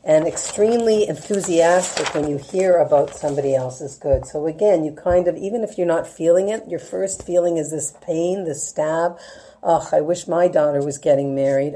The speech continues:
Ugh, I wish, you know, my husband was doing well in business. Ugh, I wish this, I wish that." We kind of have to try and overcome that primary response with,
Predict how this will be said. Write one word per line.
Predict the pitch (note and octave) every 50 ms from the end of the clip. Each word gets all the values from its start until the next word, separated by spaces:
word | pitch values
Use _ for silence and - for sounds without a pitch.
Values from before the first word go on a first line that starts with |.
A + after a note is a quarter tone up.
| -
Ugh, | - F3+ F3+ F3+ - - - - _ - - - - - - -
I | D#3 D#3
wish, | D#3 D#3+ F#3 F#3+ F#3 - - -
you | F#3 E3
know, | E3 E3 D#3+ D#3+
my | D#3+ D#3 E3 F3 F#3+ F#3
husband | F3+ F3+ E3 D3+ D3 D3+
was | D3+ D3+ C#3 B2+
doing | - D#3+ D3+ D3+ D3 C#3+
well | D3 C#3+ C#3 C#3+
in | C#3 C#3 B2+
business. | D3 C#3+ C#3 C#3 C#3+ C#3+ C#3+ D3+ D3+ - - - - - - _ -
Ugh, | G3 F#3+ F#3+ F#3+ - -
I | E3+ E3
wish | D#3+ E3+ F#3+ F#3+ F#3+ -
this, | - F#3+ F#3+ F#3+ F#3+
I | E3+
wish | E3 E3+ F3 - -
that." | - G#3 G#3 G#3 F#3+ F3 F3 F3 - - - - - -
We | - D3+
kind | - - G#3+ A3+ A#3+
of | A3 G3
have | G3+ F#3 F#3+
to | - -
try | - - F3+ E3+ D#3+
and | E3 F3
overcome | F3+ F3+ F#3 F3+ G3 F3+ F#3 - - F#3 F3+ E3+
that | D#3 - - -
primary | - E3 D#3 D#3+ E3 D#3+ D3+ D3+
response | D3+ - - - D#3+ D#3+ - -
with, | E3 - -